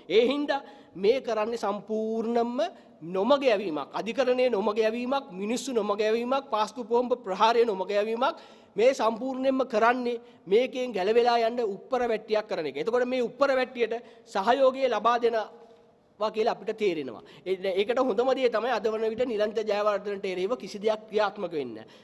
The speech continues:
අද වන විට පොලිස් දෙපාර්තමේන්තුව ඇතුළු නීතිය හැසිරෙන්නේ දේශපාලඥයින්ට සහ මේකේ ඉන්න කුමන්ත්‍රණකාරීන්ට ඕන විදිහට. අපි දන්න කාරණයක්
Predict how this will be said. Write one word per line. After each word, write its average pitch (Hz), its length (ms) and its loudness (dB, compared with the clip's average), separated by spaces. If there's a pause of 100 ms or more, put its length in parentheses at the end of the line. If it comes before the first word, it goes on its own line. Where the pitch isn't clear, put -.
(120)
අද 185 200 -4
වන 254 280 2
විට 247 180 -4
පොලිස් 214 300 -4
දෙපාර්තමේන්තුව 220 720 0
ඇතුළු 220 220 -2
නීතිය 202 400 -4
හැසිරෙන්නේ 190 480 -4
දේශපාලඥයින්ට 190 880 -4
සහ - 80 -6 (400)
මේකේ 202 320 -2
ඉන්න 226 200 -2
කුමන්ත්‍රණකාරීන්ට 226 960 -2
ඕන 196 180 2
විදිහට. 175 240 -6
අපි - 160 -6
දන්න 180 280 -2
කාරණයක් 233 480 0